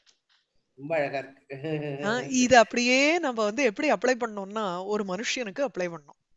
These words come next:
Speaker 1: அப்ளை பண்ணணும். ம்.
Speaker 2: நல்லவன் ஒருத்தன், மத்தவனுக்காக அவன் வந்து உயிரையே
Speaker 1: ரொம்ப
Speaker 2: கொடுக்கிறவன்,
Speaker 1: கஷ்டம்.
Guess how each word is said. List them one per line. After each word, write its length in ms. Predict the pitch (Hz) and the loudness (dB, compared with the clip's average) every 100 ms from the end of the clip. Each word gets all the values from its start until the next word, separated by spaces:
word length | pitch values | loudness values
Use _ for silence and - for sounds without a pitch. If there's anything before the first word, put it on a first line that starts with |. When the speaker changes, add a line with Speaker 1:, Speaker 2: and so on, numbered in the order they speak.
| - | -10
Speaker 1:
அப்ளை 180 | 165 170 | -4 -2
பண்ணணும். 320 | 131 123 117 | -2 -6 -12
ம். 200 | - 151 | -12 -6
Speaker 2:
நல்லவன் 800 | 185 190 214 254 320 415 285 330 - _ | 0 0 0 0 2 2 4 2 -2 _
ஒருத்தன், 540 | - 233 226 247 240 294 _ _ _ _ - | -4 0 0 2 0 -2 _ _ _ _ -4
மத்தவனுக்காக 640 | 202 208 247 226 214 233 269 | 0 4 2 2 4 6 6
அவன் 300 | 349 302 240 | 6 2 0
வந்து 240 | 214 294 | -2 -2
உயிரையே 340 | 220 233 277 | 0 4 6
Speaker 1:
ரொம்ப 180 | 339 302 | 6 6
Speaker 2:
கொடுக்கிறவன், 460 | 233 220 208 190 220 | 0 0 0 0 -2
Speaker 1:
கஷ்டம். 260 | - _ | -8 _